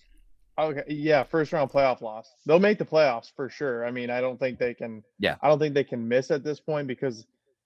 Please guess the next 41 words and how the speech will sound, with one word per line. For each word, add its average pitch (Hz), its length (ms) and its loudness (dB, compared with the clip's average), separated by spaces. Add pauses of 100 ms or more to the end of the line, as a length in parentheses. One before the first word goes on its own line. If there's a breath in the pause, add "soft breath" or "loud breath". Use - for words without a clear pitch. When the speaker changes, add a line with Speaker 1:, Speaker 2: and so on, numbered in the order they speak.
(180)
Speaker 1:
as, 127 220 2 (400)
uh, 120 300 -2
Andrew 131 320 -2
was 123 180 0
alluding 123 360 -4
to 123 180 -6
before 117 360 -2
the 117 120 -4
show, 117 420 2 (720 soft breath)
I 139 80 2
think 139 200 0
they 143 120 8
would 135 120 6
have 139 180 0
to 139 80 -4
lose 127 420 -2
out. 127 320 4
Lions 127 320 -4
would 139 80 -2
have 123 120 -4
to 123 80 -8
win 135 260 2
out, 131 300 0 (200)
and 131 240 -4
the 123 80 -4
Packers 127 480 -2
would 123 80 -8
have 127 140 -4
to 117 80 -10
piss 127 320 -6
off 120 340 0 (500)
for 127 300 2
them 127 220 0
to 120 60 0
lose 123 420 -4
the, 120 260 -2
um, 113 420 -4
lose 131 300 0
the 123 100 0
North. 120 380 0
But 117 300 0